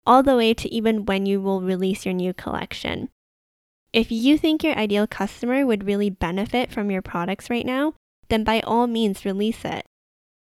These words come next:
But if you feel that your ideal customer isn't in the right headspace to buy right now and actually waiting a couple of months or waiting for a specific holiday or a specific occasion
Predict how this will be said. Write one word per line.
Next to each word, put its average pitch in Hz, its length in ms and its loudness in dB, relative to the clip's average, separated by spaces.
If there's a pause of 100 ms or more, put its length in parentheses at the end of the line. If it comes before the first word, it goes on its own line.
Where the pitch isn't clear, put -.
(160)
But 247 340 6
if 226 180 0
you 233 80 2
feel 226 400 4
that 214 180 2
your 208 100 0
ideal 214 300 2
customer 208 640 -4
isn't 254 320 4
in 226 220 0
the 214 120 0
right 196 220 -2
headspace 202 720 -4
to 214 120 -4
buy 196 360 -2
right 190 240 -4
now 180 340 -2 (320)
and 196 160 -2
actually 196 540 0
waiting 254 420 2
a 247 80 0
couple 196 400 -2
of 185 240 -4
months 185 500 -2
or 190 140 0
waiting 202 400 0
for - 160 -6
a 185 60 -2
specific - 680 -8
holiday 202 760 -2
or 175 100 -2
a 185 80 0
specific - 640 -6
occasion 202 720 0